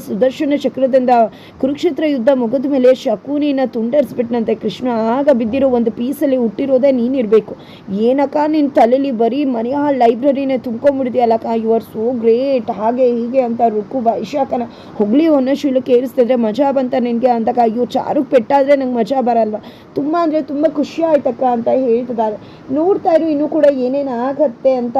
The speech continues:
ಈ ಕಡೆ ಒದ್ದಾಡ್ತಿದ್ದಾರೆ. ಆ ಚಾರು ಹುಡುಗನ್ ನೋಡ್ಕೊಂಡ್ ಬಂದಿದ್ದಾಳೆ. ಈ ಕಡೆ ಅತ್ತೆ ಮದ್ವೆ ಮಾಡಕ್ ಆಗ್ದೆ ಒದ್ದಾಡ್ತಿದ್ದಾರೆ. ನೋಡ್ಬೇಕು, ಮಸ್ತ್ ಮಜಾ ಇರತ್ತೆ ಮುಂದೆ ಕೂಡ.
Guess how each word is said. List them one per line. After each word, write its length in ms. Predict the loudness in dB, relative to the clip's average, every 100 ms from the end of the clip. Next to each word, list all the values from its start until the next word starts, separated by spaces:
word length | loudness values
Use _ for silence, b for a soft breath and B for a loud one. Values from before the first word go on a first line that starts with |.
| 2
ಈ 40 | 2
ಕಡೆ 220 | 0 -2
ಒದ್ದಾಡ್ತಿದ್ದಾರೆ. 920 | 0 -2 -4 -4 -2 -2 -2 0 2
ಆ 80 | 2
ಚಾರು 460 | 2 0 2 2 2
ಹುಡುಗನ್ 280 | 2 0
ನೋಡ್ಕೊಂಡ್ 420 | 0 -2 0 0 0
ಬಂದಿದ್ದಾಳೆ. 720 | 0 2 2 0 -6 -16 -12 -6
ಈ 60 |
ಕಡೆ 260 | -2 2 4
ಅತ್ತೆ 360 | 4 0 -2 0
ಮದ್ವೆ 340 | 0 0 0
ಮಾಡಕ್ 400 | 0 2 2 2
ಆಗ್ದೆ 300 | 0 2 2
ಒದ್ದಾಡ್ತಿದ್ದಾರೆ. 920 | 2 0 -2 -2 -2 -2 2 2 2
ನೋಡ್ಬೇಕು, 560 | 2 0 2 0 2 -2
ಮಸ್ತ್ 420 | -2 -4 -2 -2
ಮಜಾ 540 | -2 0 -2 0 2 4
ಇರತ್ತೆ 400 | 4 2 0 -4
ಮುಂದೆ 380 | -2 -2 0 0
ಕೂಡ. 240 | 2 0